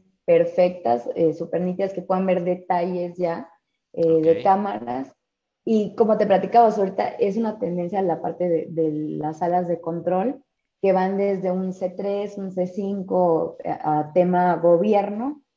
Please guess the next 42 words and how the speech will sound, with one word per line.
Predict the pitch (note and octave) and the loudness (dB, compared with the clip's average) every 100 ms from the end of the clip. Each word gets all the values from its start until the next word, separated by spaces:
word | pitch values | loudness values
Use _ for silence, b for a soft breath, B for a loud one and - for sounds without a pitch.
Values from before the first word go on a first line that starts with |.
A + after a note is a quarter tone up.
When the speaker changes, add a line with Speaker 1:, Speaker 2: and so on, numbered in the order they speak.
| _ _ | _ _
Speaker 1:
pero | G#3 G3+ | 4 6
igual | G#3 G#3 F#3+ F#3+ | 6 6 6 6
en | G3+ G3 F#3+ | 2 0 -2
empresas | F3+ F3+ F#3 F#3+ G3 G3 | -2 -2 -2 -2 -2 -6
privadas, | - F#3+ F#3 F3+ F3+ F3+ | -2 0 2 2 2 -2
pues, | F3+ - | -12 -6
tienen | F3+ F3 F#3 - - | -4 -4 -6 -8 -6
salas | F3+ F3 F3 | 0 2 2
de | F3 | -2
control | F3 E3+ E3+ E3+ | -4 -2 0 0
propias. | G3+ G3 F#3 E3+ | 0 0 0 0
Ahorita, | E3 E3 F#3 - | -2 -4 -6 -2
por | E3 | -2
ejemplo, | E3 F3 E3 E3+ E3+ | -2 -6 -4 0 0
lo | E3+ E3+ | -2 -6
que | F3 D3+ _ | -8 -10 _
he | - F3+ F3+ | -2 4 4
oído | F3+ F3+ F3+ | 4 0 -2
mucho | F3+ F3 F#3+ | -4 -4 -6
es | F#3 | -6
que | - E3 E3+ _ _ _ - | -2 -2 -4 _ _ _ -4
están | F#3+ G3+ | 0 0
monitoreando | G3+ G3 F#3 F3 F3+ F3+ F3+ | 0 0 2 2 2 2 2
la | F3+ | 0
temperatura | E3+ E3+ E3+ E3+ F3+ | 0 -4 -4 0 0
de | |
las | E3+ - | 0 -4
personas, | E3+ D#3+ F3+ E3 | -10 -6 -6 -4
de | D#3 | -2
las | D#3+ | -2
entradas | E3 - F3+ | -2 0 2
Speaker 2:
Claro. | F3+ | 0
Speaker 1:
de | F3+ | -4
las | - | -8
personas. | E3+ F#3 G3 G#3+ | -6 -6 -4 -8
Entonces, | F#3 F3+ E3 F3 _ | -6 -4 -4 -6 _
ya | F#3+ G3+ | 2 4
hay | G#3+ | 6
una | G3 | 2
sala | F#3 F#3+ F#3+ | -2 0 0
de | F#3+ | 0
control | E3 F3 F#3 F#3 G3 | -4 -2 2 0 0